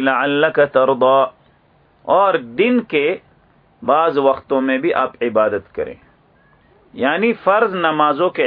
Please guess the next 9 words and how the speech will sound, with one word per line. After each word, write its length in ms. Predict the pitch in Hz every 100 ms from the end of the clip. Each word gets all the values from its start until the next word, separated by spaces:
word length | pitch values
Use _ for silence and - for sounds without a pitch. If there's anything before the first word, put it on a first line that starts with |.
| 135
علاوہ 480 | 135 135 139 135 117
بھی 180 | 117 180 226 311 _ -
آپ 240 | 143 170 - 131 143
نفل 300 | 185 - 147 135
نمازوں 440 | 127 120 113 117
کی 140 | 117 107
طرف 260 | 123 160 -
متوجہ 640 | 110 107 95 95 92 85
رہیں۔ 260 | 76 -